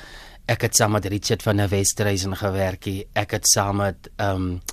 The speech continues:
Annelies Hoon, Rina Nienaber, ehm, sjoe, daar is so baie name wat ek nou gaan opnoem. Ek kan nie eens almal nou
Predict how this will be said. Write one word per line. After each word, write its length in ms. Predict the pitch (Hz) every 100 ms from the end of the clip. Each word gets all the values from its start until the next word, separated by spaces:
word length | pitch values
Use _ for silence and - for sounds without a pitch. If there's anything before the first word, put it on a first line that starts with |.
| - - -
Annelies 520 | 113 110 101 107 110 -
Hoon, 420 | 92 107 110 104 92
Rina 300 | 110 107 107
Nienaber, 720 | 104 107 107 98 101 98 95 - - - - - 117
ehm, 460 | 110 104 104 98 92 - - - - - -
sjoe, 380 | - - 139 95
daar 160 | 117 117
is 80 |
so 140 | - 139
baie 280 | 117 117 117
name 340 | 104 104 110
wat 160 | 107 104
ek 80 | 110
nou 120 | 98
gaan 200 | 107 104
opnoem. 380 | 104 - 104 98
Ek 80 | -
kan 140 | 110
nie 80 | 110
eens 140 | 101
almal 260 | - 104 101
nou 240 | 92 92